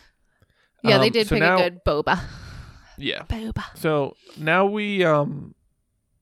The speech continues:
Speaker 2: get Obi meeting Jango. And did they meet? They didn't. I guess he saw Jango Fett, like,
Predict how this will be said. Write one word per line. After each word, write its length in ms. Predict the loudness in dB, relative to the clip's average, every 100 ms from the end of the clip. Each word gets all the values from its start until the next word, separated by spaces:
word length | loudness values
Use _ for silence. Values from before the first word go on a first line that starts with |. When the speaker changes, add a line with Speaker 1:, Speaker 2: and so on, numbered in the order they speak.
| _ -2
Speaker 2:
get 180 | -2 -2 _ _ 2
Obi 540 | 2 4 0 -4 -8 _ _ _ _ _ _ -8
meeting 520 | 0 2 4 2 -2
Jango. 560 | -4 -4 -4 -4 -6 -8 _ _ _ _ _ _ -8
And 520 | -4 -2 -4 -6 -14 -20 _ _ _
did 140 | -4 -2
they 160 | -2
meet? 420 | -4 -6 -6 -8 -14
They 320 | -20 -10 -6 -6
didn't. 240 | -6 -16 _ _ _ _
I 60 | -10
guess 140 | -8
he 120 | -10
saw 260 | -6 -2 0
Jango 300 | 0 -4 -6
Fett, 240 | -4 -4
like, 240 | -4 -10